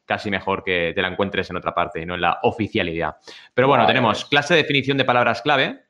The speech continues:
Speaker 1: que está muy interesante, porque al final palabras clave de un proyecto te sirve para el seo, te sirve para las redes sociales y te sirve para definirlo también en tu campaña de crowdfunding, así que es muy, muy
Speaker 2: Ujú.
Speaker 1: interesante esta, esta clase.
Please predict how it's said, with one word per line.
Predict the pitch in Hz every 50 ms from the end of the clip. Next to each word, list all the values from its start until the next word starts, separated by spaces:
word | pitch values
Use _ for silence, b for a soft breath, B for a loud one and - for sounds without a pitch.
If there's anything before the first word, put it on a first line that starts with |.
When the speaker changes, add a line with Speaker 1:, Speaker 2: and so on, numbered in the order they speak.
| _ _
Speaker 1:
que | _ 107
está | 101 - 110
muy | 107 107 110 110
interesante, | 107 107 101 - 98 95 - 120 120 120 104 120 139
porque | - - _ - 92 95
al | 98 -
final | 92 90 95 98
palabras | 104 98 95 98 104 101
clave | - 107 104 101
de | 101
un | 101
proyecto | 90 - 98 98 101 101 - - 101 95 87 B B B B B B B
te | - 117
sirve | - 120 110 110
para | - 113 101 95
el | 95
seo, | - - 113 107 107 110 107 107
te | - 98
sirve | - 101 95 98 95
para | - 98 95 95
las | 95 90
redes | 92 98 98 98 92
sociales | - 98 - - 113 107 107 107 107 110 - - -
y | 110 104
te | -
sirve | 92 - 95 98 101
para | 107 95 92
definirlo | 92 92 - 92 95 95 101 98
también | 87 87 87 92
en | 90
tu | 85 87
campaña | 87 87 85 90 87 87
de | 87
crowdfunding, | - 85 85 - - 101 117 135 127
así | 107 - 92
que | -
es | 92 - - - -
muy, | 90 101 113
muy | 113 107 101
Speaker 2:
Ujú. | 98
Speaker 1:
interesante | 87 - 90 90 - 92 90 87 95
esta, | 90 - - 92 90 87 82 -
esta | - - - 92
clase. | - 117 123 123 151 156